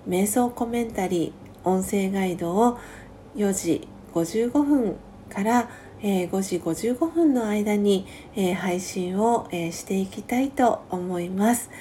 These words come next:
この魂力には三十一個の、えー、瞑想コメンタリーが、えー、書かれています。その、えー、日付に合わせて、えー、その瞑想コメンタリーを、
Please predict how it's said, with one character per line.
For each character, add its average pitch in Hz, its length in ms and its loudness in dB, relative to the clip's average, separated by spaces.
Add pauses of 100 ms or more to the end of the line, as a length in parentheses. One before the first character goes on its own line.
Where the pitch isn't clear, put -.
(480)
こ 240 80 -2
の 254 380 4 (280)
魂 240 560 0
力 196 280 -2
に 185 180 0
は 208 280 4 (280)
三 220 340 0
十 190 260 -2
一 165 180 0 (140)
個 311 120 8
の、 233 400 4
え 165 180 -2
ー、 160 60 -4
瞑 180 200 0
想 190 220 0
コ 190 160 -4
メ 190 180 0
ン 190 100 -2
タ 180 140 -4
リ 175 200 -4
ー - 40 -10
が、 247 320 2
え 175 160 -4
ー、 175 80 -12
書 - 120 -18
か 196 120 -2
れ 196 140 -4
て 190 140 -8
い 170 120 -4
ま 185 200 2
す。 - 180 -4 (500)
そ - 220 -6
の、 254 360 4 (200)
え 180 280 -2
ー、 - 20 -4
日 196 200 -6
付 208 600 0 (120)
に 240 320 0 (300)
合 190 80 -4
わ 226 160 0
せ 262 160 2
て、 190 300 0 (400)
え 202 280 4
ー、 - 20 2
そ 190 160 -4
の 202 380 2
瞑 175 160 -2
想 180 200 -2
コ 180 180 -6
メ 202 180 0
ン 220 80 -6
タ 208 140 -4
リ 180 220 -2
ー 190 80 -2
を、 214 180 0